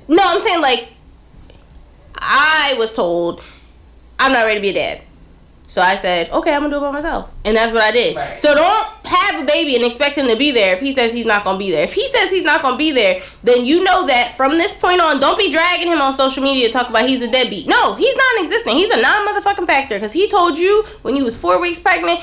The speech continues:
Speaker 1: that he wasn't ready to be a dad and he didn't wanna be there. He wanted you to get an abortion. You chose to have that baby. So now you need to take care of it.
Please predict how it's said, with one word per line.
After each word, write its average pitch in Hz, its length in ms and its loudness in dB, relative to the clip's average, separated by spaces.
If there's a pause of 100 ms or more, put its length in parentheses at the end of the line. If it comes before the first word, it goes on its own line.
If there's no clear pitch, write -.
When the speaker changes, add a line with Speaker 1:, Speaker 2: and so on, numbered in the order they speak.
(180)
Speaker 1:
that 214 120 2
he 294 120 2
wasn't 285 260 0
ready 277 160 2
to 277 60 -6
be 269 140 -4
a 254 40 -4
dad 277 320 2 (220)
and 220 100 -2
he 277 120 2
didn't 240 180 2
wanna 240 180 0
be 233 140 -4
there. 190 160 2
He 240 80 -2
wanted 240 260 0
you 247 60 -6
to 226 60 -8
get 233 140 0
an 226 60 0
abortion. 202 480 -2
You 370 300 2 (100)
chose 302 200 2
to 320 100 2
have 226 180 0
that 196 180 0
baby. 160 360 -6 (480)
So 262 160 4
now 262 160 2
you 277 320 2
need 370 140 0
to 339 120 -2
take 262 140 0
care 370 240 2
of 175 60 -4
it. - 200 -10